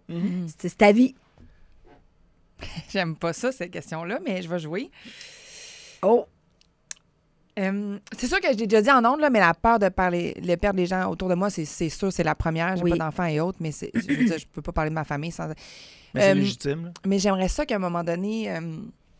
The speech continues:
Speaker 3: j'ai, j'ai montré un, un, un moment de faiblesse, là, dans la dernière année, puis il y a encore des gens qui sont, euh, inquiets de tout ça,
Speaker 2: Ok.
Speaker 3: parce que ça a été énormément de bienveillance. Moi, j'en ai toujours donné à cent pour cent.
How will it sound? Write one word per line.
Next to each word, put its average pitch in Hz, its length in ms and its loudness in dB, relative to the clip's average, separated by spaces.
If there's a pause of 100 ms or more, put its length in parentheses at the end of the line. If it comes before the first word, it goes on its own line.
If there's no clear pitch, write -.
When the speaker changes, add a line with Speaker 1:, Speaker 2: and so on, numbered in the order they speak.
(2250)
Speaker 3:
j'ai, 196 380 2
j'ai 208 140 2
montré 214 280 0
un, 185 540 2
un, - 80 -6
un 185 120 -2
moment 196 240 -2
de 208 60 -6
faiblesse, 190 760 0
là, 330 180 -6 (260)
dans 208 240 0
la 196 140 0
dernière 190 340 -2
année, 202 260 -2
puis - 100 -8
il - 0 -
y 196 40 0
a 190 40 0
encore 196 180 -4
des 190 160 -2
gens 190 180 -4
qui - 120 -16
sont, 170 300 -8
euh, 160 140 -8 (840)
inquiets 202 520 0
de 180 120 -6
tout - 120 -14
ça, 214 360 -4 (100)
Speaker 2:
Ok. 135 300 -16 (160)
Speaker 3:
parce 185 140 0
que 214 120 -2
ça 185 120 -2
a - 20 0
été 180 140 -4
énormément 190 380 0
de 196 60 0
bienveillance. 185 540 0
Moi, 220 80 0
j'en 185 160 -2
ai 170 60 -6
toujours 185 240 -6
donné 185 440 0
à 180 120 -2
cent 180 180 -2
pour - 160 -8
cent. 190 260 0